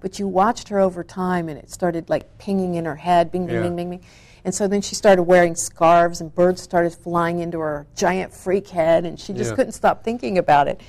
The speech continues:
Speaker 2: Yeah,
Speaker 1: But it
Speaker 2: place
Speaker 1: w-,
Speaker 2: your attention
Speaker 1: but that
Speaker 2: and it
Speaker 1: was
Speaker 2: grows.
Speaker 1: her
Speaker 2: Right, yeah.
Speaker 1: taking offense to that.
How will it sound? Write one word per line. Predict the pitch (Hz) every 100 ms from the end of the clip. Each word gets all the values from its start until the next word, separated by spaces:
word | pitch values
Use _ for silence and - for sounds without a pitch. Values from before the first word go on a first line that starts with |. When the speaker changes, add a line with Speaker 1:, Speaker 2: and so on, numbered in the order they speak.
| -
Speaker 2:
Yeah, | 185 120
Speaker 1:
But | 240
it | 135
Speaker 2:
place | 135
Speaker 1:
w-, | 226
Speaker 2:
your | 127
attention | 117 156 160 127
Speaker 1:
but | 107
that |
Speaker 2:
and | -
it | 101
Speaker 1:
was | 120
Speaker 2:
grows. | 123 110 104
Speaker 1:
her | 277 320 214 143 147 185
Speaker 2:
Right, | 131 131 110 -
yeah. | 110
Speaker 1:
taking | 123 233 233 214
offense | - 247 247 - 196
to |
that. | 156 139 -